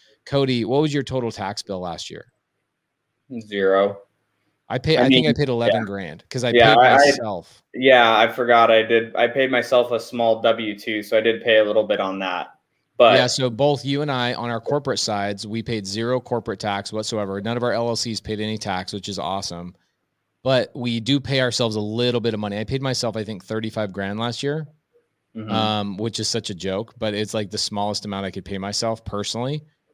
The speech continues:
Speaker 1: Um, but, you know, all the millions of dollars that we made in our businesses, it's like, you don't pay any tax on that, but I paid, I think,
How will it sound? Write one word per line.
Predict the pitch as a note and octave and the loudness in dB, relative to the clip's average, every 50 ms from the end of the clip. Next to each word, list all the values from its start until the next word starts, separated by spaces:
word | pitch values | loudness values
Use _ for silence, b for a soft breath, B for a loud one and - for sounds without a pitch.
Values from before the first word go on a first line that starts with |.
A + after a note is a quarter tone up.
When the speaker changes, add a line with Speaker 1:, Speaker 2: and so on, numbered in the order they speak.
| _ _ _ _ _ | _ _ _ _ _
Speaker 1:
Um, | - G#3 G#2 G#2 G3+ G3+ - | -10 -8 -6 -4 -4 -4 -2
but, | A2 A2 - | -2 -2 -2
you | B2+ B2 | -2 -2
know, | A#2 A2 | 0 0
all | A2+ A#2 | 0 0
the | A2+ G#2+ G2+ F#2+ E2+ - _ _ _ _ _ _ _ _ _ | 0 -2 -4 -6 -8 -14 _ _ _ _ _ _ _ _ _
millions | - B2 B2 B2 B2 B2 B2 A#2+ A#2 A2 G#2 | -8 -4 -2 0 0 0 0 -2 -4 -6 -6
of | G2 | -6
dollars | G2 G#2+ G#2+ A2+ A#2 A2 G#2+ G#2 F#2+ | -4 -2 0 0 0 0 -2 -4 -4
that | G#2+ G#2 F2+ | -6 -6 -6
we | G#2 G#2 G2+ | -6 -6 -6
made | G#2 G#2+ G#2+ G#2 G#2 G2+ | -4 -4 -2 -2 -2 -4
in | G2+ G2+ | -4 -6
our | F#2+ F#2+ | -8 -6
businesses, | F2+ A#2 B2+ B2 A#2+ A2 - - G#2 G2+ G2 | -4 -4 -4 -4 -4 -6 -6 -6 -6 -8 -8
it's | G2+ F#2+ - - | -8 -10 -8 -8
like, | G2+ G2+ G2 F#2 _ _ _ _ _ _ _ _ _ _ _ | -6 -6 -8 -8 _ _ _ _ _ _ _ _ _ _ _
you | A2 B2 | -6 -4
don't | B2+ G#2+ - | -4 -2 -2
pay | B2+ B2 A2+ | -2 0 0
any | B2 C#3 D3+ D3+ | 0 0 -2 -2
tax | C#3 C3+ C3 B2+ B2 - - | -2 -2 -2 -2 -2 -2 -4
on | A#2+ A2+ | -2 -2
that, | A2+ A#2+ A#2 A2 G2+ G2 - - | -2 -2 -2 -2 -2 -4 -6 -8
but | A2 G#2+ | -6 -6
I | A2 G#2+ | -6 -6
paid, | - - A#2+ A2+ A2 G#2+ G#2 F#2 - _ _ _ _ _ _ _ _ | -6 -8 -6 -6 -4 -6 -6 -8 -12 _ _ _ _ _ _ _ _
I | - G#2 | -16 -8
think, | - D3+ C#3 | -6 -4 -4